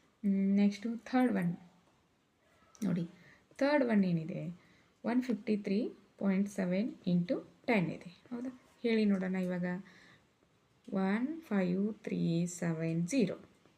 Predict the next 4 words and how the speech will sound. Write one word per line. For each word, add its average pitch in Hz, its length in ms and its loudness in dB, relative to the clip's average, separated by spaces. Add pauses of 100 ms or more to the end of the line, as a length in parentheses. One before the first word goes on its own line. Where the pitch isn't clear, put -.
(1120)
ಎಷ್ಟು 214 220 -4
ಬಿಟ್ಟು 208 220 -2
ಬಿಂದುವನ್ನು 208 380 4
ಇಡಬೇಕು? 208 540 -2